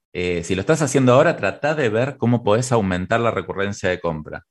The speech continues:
Más o menos tener una previsibilidad de cuántas veces por año te va a terminar comprando una persona.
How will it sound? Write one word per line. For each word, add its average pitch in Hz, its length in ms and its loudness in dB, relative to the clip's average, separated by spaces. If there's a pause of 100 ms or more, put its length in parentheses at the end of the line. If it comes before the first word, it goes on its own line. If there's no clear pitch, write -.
(300)
Más 147 400 0
o 117 40 4
menos 131 280 2
tener 117 160 0
una 113 200 0
previsibilidad 90 960 -2 (460)
de - 160 -8
cuántas 120 380 2
veces 110 260 -6
por 92 180 2
año 101 300 0
te 87 60 -4
va 87 80 -2
a 85 40 -4
terminar 87 360 -4
comprando 85 360 -4
una 82 160 -4
persona. 78 460 -12